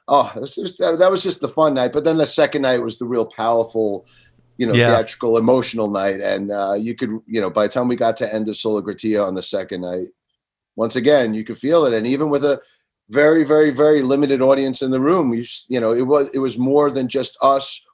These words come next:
Speaker 1: or the audience. It was, there was something there.
Speaker 2: Yeah.
Speaker 1: And, uh, it was great to be able to do it and share it with people all around the world that maybe never were able to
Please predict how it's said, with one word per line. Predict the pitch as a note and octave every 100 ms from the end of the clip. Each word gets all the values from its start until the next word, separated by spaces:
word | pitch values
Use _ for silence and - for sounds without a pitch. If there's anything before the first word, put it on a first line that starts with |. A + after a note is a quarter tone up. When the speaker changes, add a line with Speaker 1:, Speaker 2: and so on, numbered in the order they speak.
| -
Speaker 1:
or | A#2+
the | A#2
audience. | D3 E3 G2 D#2+
It | A#2
was, | G#2+ G#2+ -
there | A2
was | A#2+ -
something | B2 A2 A#2 A2+
there. | A#2 F#2+ F2 - -
Speaker 2:
Yeah. | A2 G#2+ A2+
Speaker 1:
And, | G2+ G2+ G#2
uh, | G2+ G2+
it | A2
was | A#2 G#2+
great | A#2+ B2 A#2+
to | G#2+
be | A2+
able | G#2+
to | A2
do | F2+ A2 A2
it | G#2+
and | G2+ G2 - _ -
share | - D3
it | C#3
with | B2
people | C3 C3+ B2+
all | A#2 A2+
around | A2 G#2
the | G2+
world | A#2 C#3 A#2
that | G#2+
maybe | A#2 A2 A2+
never | A2+ G#2+
were | G#2 A2+
able | A#2+ B2+ A#2+
to | A#2 G2+